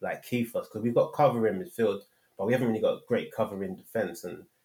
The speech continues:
you need to attack from the back. We like to pass from the back forward, and, like, a good left back who can bomb forward and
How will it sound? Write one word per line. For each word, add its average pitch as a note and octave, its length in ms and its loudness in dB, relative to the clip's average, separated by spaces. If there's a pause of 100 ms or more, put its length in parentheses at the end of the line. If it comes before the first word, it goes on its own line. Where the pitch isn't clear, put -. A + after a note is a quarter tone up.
(260)
you A2+ 100 2
need A#2 160 6
to G2 100 -2
attack - 380 -6
from A2+ 200 4
the F#2+ 60 -6
back. - 320 -4
We G#2 120 -4
like G2 140 0
to - 60 -20
pass G2+ 300 -4
from F#2+ 100 -6
the D#2+ 60 -6
back - 240 -6
forward, - 300 -4 (640)
and, G2+ 160 -2
like, F#2 260 0 (260)
a G#2 80 2
good G#2+ 240 2
left A2+ 280 2
back G2 260 -2
who G#2+ 100 -6
can F#2 160 -6
bomb G2+ 220 0
forward G2 360 -4
and F#2 280 -6